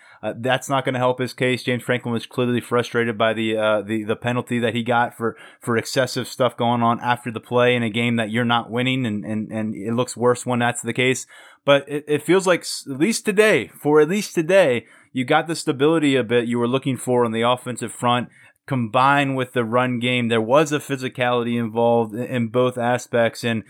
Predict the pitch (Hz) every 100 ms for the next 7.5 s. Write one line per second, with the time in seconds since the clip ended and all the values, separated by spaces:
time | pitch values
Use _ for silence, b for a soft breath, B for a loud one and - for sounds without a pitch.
0 | B B B 113 117 139 123 143 143 139
1 | 135 131 120 120 143 131 117 113 113 -
2 | 117 110 - - 127 120 120 113 - -
3 | - 139 131 131 135 131 120 131 131 131
4 | 131 120 117 117 135 120 113 139 151 127
5 | 120 123 117 123 - 123 117 117 120 113
6 | 120 113 113 113 113 101 107 104 127 127
7 | 107 92 98 92 85